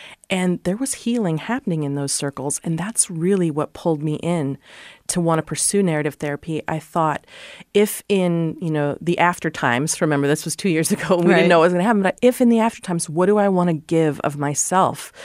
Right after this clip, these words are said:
Speaker 1: to my community, to, to, to my world? And I thought, I wanna help people continue to have those aha moments, those moments of, of healing and of hope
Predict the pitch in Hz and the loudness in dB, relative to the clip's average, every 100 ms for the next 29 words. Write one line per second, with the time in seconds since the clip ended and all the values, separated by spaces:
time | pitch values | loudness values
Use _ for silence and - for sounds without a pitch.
0 | - - - - 175 165 - 185 180 156 | -18 -18 -10 -2 0 0 2 2 4 2
1 | 143 143 175 156 _ _ - 170 _ _ | -2 -4 -6 -10 _ _ -6 -6 _ _
2 | - 185 185 190 302 - 156 - - - | -6 0 2 4 4 4 0 -10 -16 -16
3 | - - 190 185 196 175 - 175 180 185 | -4 0 2 2 2 2 4 2 2 2
4 | 180 - - 196 - - 180 - 156 - | 0 -4 -2 -2 -2 -6 -6 -4 -6 -4
5 | 165 165 160 156 143 - 175 160 143 - | -4 -2 -2 -2 -4 -4 -4 -2 -4 -8
6 | - - - 160 151 - 151 - 151 151 | -20 -16 0 0 2 0 0 0 -2 0
7 | 151 147 127 - 160 151 160 147 143 139 | -2 -2 -4 -4 -2 -2 0 0 0 -2
8 | 160 147 147 - _ 160 - - 160 156 | -2 -2 -6 -16 _ -6 -4 -4 -2 0
9 | 147 143 147 135 - 208 147 - | -2 -2 -4 -4 -2 0 0 -4